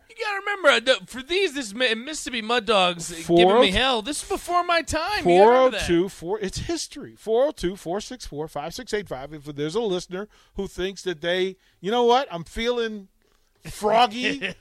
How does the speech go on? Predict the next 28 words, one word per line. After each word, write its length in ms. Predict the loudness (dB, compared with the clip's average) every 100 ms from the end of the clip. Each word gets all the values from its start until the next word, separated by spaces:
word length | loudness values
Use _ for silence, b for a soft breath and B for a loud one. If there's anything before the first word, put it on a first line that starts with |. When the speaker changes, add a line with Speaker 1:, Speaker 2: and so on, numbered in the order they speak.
| -14
Speaker 1:
<laughs> 160 | -6
Speaker 2:
I'm 140 | -6 -6
feeling 460 | -6 -2 0 2
Speaker 1:
Feeling 40 | 2
Speaker 2:
like 160 | 2 0
Speaker 1:
frisky. 600 | 2 4 4 0 -8 -4
Speaker 2:
I'm 180 | -2 -2
feeling 420 | -2 0 2 2
like 240 | 2 2 2
I 140 | 0
might 340 | 4 4 2 0
be 140 | 2
able 240 | 4 4 0
to 80 |
stand 420 | -4 -4 -2 0 0
up 180 | 0 -2
to 100 | -2
this. 440 | 2 4 2 -8 b b b
Uh, 440 | 0 2 2 0 -2
you 160 | -8
can 140 | -8 -6
call 340 | 0 0 2
in. 140 | 2 2
Here's 240 | 0 0
another 280 | 0 0 0
one 220 | -4 -6
for 300 | -10 -16 -14
you. 200 | -16 -18